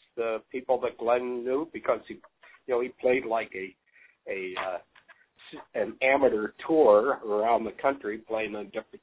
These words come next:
different events. And, uh, actually, he was one of the founders of that, uh, Society of Seniors. So there was, he always had a lot of friends, and that, that, uh, they packed the place, uh, on the Labor Day weekends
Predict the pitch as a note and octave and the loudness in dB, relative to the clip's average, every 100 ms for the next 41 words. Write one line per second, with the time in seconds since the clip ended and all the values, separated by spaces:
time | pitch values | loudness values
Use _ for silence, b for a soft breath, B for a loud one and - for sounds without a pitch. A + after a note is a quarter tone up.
0 | _ B2 - G2+ F#2+ G2+ C3 G2+ - - | _ -8 -6 -10 -8 0 0 0 -10 -20
1 | _ _ _ _ _ _ G#2 G2+ G2+ G#2 | _ _ _ _ _ _ -4 -4 -4 -8
2 | G2 F#2 _ _ _ _ _ _ _ A2 | -8 -10 _ _ _ _ _ _ _ 2
3 | A2+ - A2 G#2+ A#2+ G#2 - A#2+ - - | 2 0 -2 0 -2 -2 6 6 6 2
4 | A#2 A#2 G#2 F#2+ - F#2+ G2 F#2+ - - | 4 4 0 -6 -8 -12 -8 -8 -10 -4
5 | F#2+ F#2 G2 - G#2+ G#2+ G2 F#2 - - | -4 -4 -14 -2 0 0 -6 -10 -12 -6
6 | B2+ A2 F#2+ G2 _ _ _ _ _ b | -6 -4 -8 -8 _ _ _ _ _ b
7 | b b _ C3 B2 A#2+ A#2+ B2 _ C#3+ | b b _ 2 4 2 0 -4 _ -2
8 | C#3+ C#3+ C#3+ C3+ C3 A#2+ A#2+ B2+ A#2 B2+ | 6 6 4 -4 2 4 8 8 6 2
9 | B2+ C3+ C#3+ C3+ B2 A#2 A#2 A#2 A#2+ - | 4 2 -2 -2 0 0 -2 -2 -2 -4
10 | _ _ - - A2 G#2 - _ A2+ G#2+ | _ _ -20 -16 -8 -8 -8 _ 0 2
11 | G#2 - - - _ A#2+ A#2 C3+ B2 - | 0 -4 -20 -20 _ -4 4 6 6 -2
12 | - A2+ G2+ F#2 - G#2 G2+ F#2 _ _ | -4 -2 -2 -4 -8 -4 -4 -6 _ _
13 | _ _ b b b - G#2 G2 G#2+ A2 | _ _ b b b -4 -4 -2 -2 -2
14 | A2+ G#2+ G#2+ A#2 A2+ A2 F#2+ F#2 | -2 -4 -2 -2 -2 -2 -4 -8